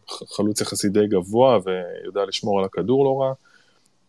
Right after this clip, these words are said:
אה, קבוצה מאוד אוהבת לבעוט לשער מרחוק, אה, יש להם את, אה, לובאט שדיברתי עליו, מספר שלושים ושש, המגן השמאלי, עם שמאלית מדהימה מהמקום, אה, מאליק אבו בכר, אבו בכרי, ש-,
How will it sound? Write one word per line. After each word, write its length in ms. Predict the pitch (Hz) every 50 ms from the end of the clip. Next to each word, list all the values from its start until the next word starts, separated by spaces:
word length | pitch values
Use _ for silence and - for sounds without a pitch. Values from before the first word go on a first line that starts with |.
| _ _ -
אה, 240 | 104 98 95 92 92 -
קבוצה 280 | - 110 101 - 117
מאוד 220 | 113 110 107 107 113
אוהבת 300 | 110 110 110 117 - -
לבעוט 260 | - 85 104 104 -
לשער 300 | 98 - - 110 101 104
מרחוק, 720 | 98 87 82 85 85 - - 123 127 127 _ - - _ _ _ _ _ - -
אה, 60 | 90 90 87 87 85 85 85 87
יש 120 | 92 - -
להם 120 | - 90
את, 160 | 87 - -
אה, 60 | - 90 87 87 85 85 87 85 85
לובאט 400 | - 85 87 87 87 98 101 98
שדיברתי 440 | - 98 87 90 90 98 101 95 101
עליו, 120 | 95 90 85
מספר 240 | 87 - - 95
שלושים 300 | 92 - - - - 208
ושש, 240 | 185 - 220 95 -
המגן 240 | 90 87 87 92 92
השמאלי, 380 | - - - 90 85 95 113 110
עם 80 | 95
שמאלית 420 | - - - 92 87 95 101 - -
מדהימה 420 | 101 92 87 90 90 92 101 95 92 _ _ _ _ _ _ _ _ _ _ _ _ -
מהמקום, 760 | 92 92 87 85 87 - - 131 127 127 127 123 117 113 110 - - -
אה, 40 | 90 87 85 87 85 85 85 85 85 85 87 87 87
מאליק 280 | 90 95 95 95 - -
אבו 180 | 90 87 87
בכר, 360 | 87 98 117 123 - 135 120 107 - 98
אבו 120 | 92 98
בכרי, 580 | 87 85 - - 123 123 123 120 113 104 101 98
ש-, 140 | - - -